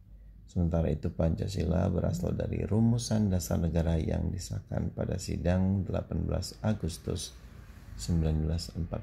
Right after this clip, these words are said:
puluh lima. Makna Pancasila bagi kehidupan bangsa Indonesia adalah C, jawabannya sebagai dasar negara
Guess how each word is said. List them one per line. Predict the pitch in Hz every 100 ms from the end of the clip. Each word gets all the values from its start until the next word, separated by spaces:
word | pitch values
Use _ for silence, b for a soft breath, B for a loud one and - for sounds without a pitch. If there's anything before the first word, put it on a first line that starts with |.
| -
puluh | -
lima. | - - - 104 - - - - - - - - - - B B B B B - - - - -
Makna | - 101 - 107 110
Pancasila | 107 98 101 - 98 95
bagi | 92 90
kehidupan | 85 87 90
bangsa | 92 90 85
Indonesia | 85 85 85 90 87
adalah | 85 85 92 -
C, | - 95 92 113 156 156 226 165
jawabannya | 85 76 76 76 82
sebagai | 82 80 76 78 85
dasar | 85 87 82 85
negara | 82 - -